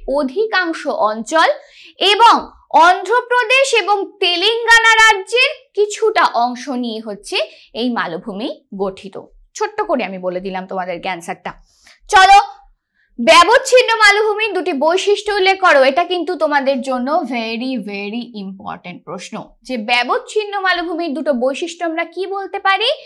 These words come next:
যে এই মা-, মালভূমি কি হতে পারে? নদী, বায়ু, হিমবাহ প্রভৃতি প্রাকৃতিক শক্তির মাল-, মা-, প্রাকৃতিক শক্তির মাধ্যমে প্রাচীন পার্বত্য অঞ্চলে ধীরে ধীরে ক্ষয়প্রাপ্ত হয়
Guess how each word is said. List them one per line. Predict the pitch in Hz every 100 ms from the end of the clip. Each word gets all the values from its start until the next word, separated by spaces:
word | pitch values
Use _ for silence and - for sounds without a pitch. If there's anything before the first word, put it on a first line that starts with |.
| - 415 302
যে | 233
এই | 311 - 359 466
মা-, | 453 427 381
মালভূমি | 381 370 370 370 392 381
কি | 359
হতে | 381 392
পারে? | 392 392 453 539 - _ 285
নদী, | 349 370 311 349 330
বায়ু, | 247 302 311 349 339
হিমবাহ | 330 320 330 339 349 339
প্রভৃতি | 339 - 415 403 - 453 523 359 220 -
প্রাকৃতিক | - 320 302 - 403 466 523 554
শক্তির | - 403 381 381 302 262
মাল-, | 226 208 190 208 208 214 220 - _ 349
মা-, | 359 330 - _
প্রাকৃতিক | - 330 330 403 427
শক্তির | - 311 311 330
মাধ্যমে | 269 226 208 233 233 277 480 - - - _
প্রাচীন | - 370 392 381 480 554 554
পার্বত্য | 480 427 359 403 392
অঞ্চলে | 370 339 339 370 381
ধীরে | 254 - 320 392
ধীরে | 285 349 403
ক্ষয়প্রাপ্ত | 403 - 240 233 208 - -
হয় | 202 175